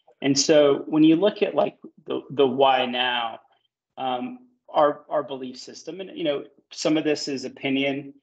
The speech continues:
supported by data, and I'm sure a lot of you guys have seen this. Um, you know, if you look at it, we're just hitting kind of the innovation window for our industry. Uh, other industries have hit it, but we're now starting to see it.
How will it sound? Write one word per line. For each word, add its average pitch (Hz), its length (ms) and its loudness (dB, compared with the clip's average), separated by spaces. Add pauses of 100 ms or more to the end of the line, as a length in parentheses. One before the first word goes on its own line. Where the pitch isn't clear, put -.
(260)
supported 131 560 -4
by 117 160 2
data, 117 500 -4 (240)
and 127 100 -6
I'm 123 140 -4
sure 123 240 -2
a 120 60 2
lot 117 200 0
of 107 80 -10
you 117 140 -6
guys 117 640 -2
have 117 140 -8
seen 120 300 -4
this. 113 400 -2 (540)
Um, 127 480 0 (100)
you 151 100 0
know, 139 260 2 (120)
if 143 160 -8
you 143 100 0
look 165 320 0
at 127 160 0
it, 127 440 -6
we're 151 420 0
just - 400 0
hitting 123 680 -4 (640)
kind 127 220 0
of 117 80 -6
the 120 60 -8
innovation 127 640 -6
window 120 340 -8
for - 200 -8
our 117 120 -2
industry. 113 840 -8 (400)
Uh, 120 280 2
other 147 280 4
industries 135 460 -6
have 131 120 -12
hit 143 200 -6
it, 131 280 -4
but 123 140 -10
we're 123 140 -10
now 127 240 0
starting 113 480 -4
to 113 80 -16
see 113 300 -12
it. 113 180 -6